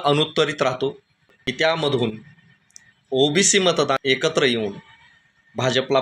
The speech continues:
फायदा होणार होता, अशी एक शक्यता त्यामधून पुढे आली होती. परंतु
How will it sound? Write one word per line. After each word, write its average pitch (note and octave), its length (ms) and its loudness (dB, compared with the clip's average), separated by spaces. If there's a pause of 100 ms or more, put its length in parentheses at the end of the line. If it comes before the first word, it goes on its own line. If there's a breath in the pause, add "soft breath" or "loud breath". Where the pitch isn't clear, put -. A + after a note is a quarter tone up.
फायदा C3 280 0
होणार C3 320 0
होता, A#2 340 -2 (140)
अशी A#2+ 220 0
एक G#2+ 100 -2
शक्यता A#2+ 500 -2 (800)
त्यामधून A#2 400 0
पुढे A#2 260 0
आली C#3+ 200 2
होती. A2+ 320 -6 (360)
परंतु F#3+ 480 2